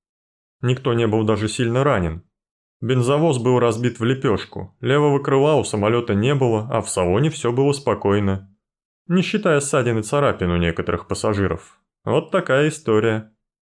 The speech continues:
«Значит, с вами можно летать спокойно, вы уже все свои испытания получили сполна», улыбнулся Асадов.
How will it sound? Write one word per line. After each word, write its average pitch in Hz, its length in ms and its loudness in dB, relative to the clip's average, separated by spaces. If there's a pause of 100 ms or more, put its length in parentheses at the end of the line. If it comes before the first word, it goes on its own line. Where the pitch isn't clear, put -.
(280)
«Значит, 214 440 0
с - 60 -6
вами 190 240 2
можно 156 320 2
летать 147 340 0
спокойно, 143 760 -2 (120)
вы 180 160 2
уже 135 240 0
все 156 240 -2
свои 98 300 0
испытания 98 560 0
получили 98 480 -2
сполна», 101 680 -2 (300)
улыбнулся 95 640 0
Асадов. 95 500 -4